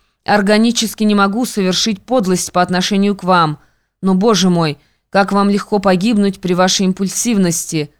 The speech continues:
Мари. Теперь вам надо быть осторожнее. Вы как бы связаны со мною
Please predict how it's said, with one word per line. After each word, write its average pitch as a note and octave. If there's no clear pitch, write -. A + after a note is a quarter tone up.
Мари. F#3
Теперь A#3+
вам A3+
надо G#3
быть F#3+
осторожнее. F#3
Вы G3+
как G#3
бы G#3
связаны G3
со F3
мною E3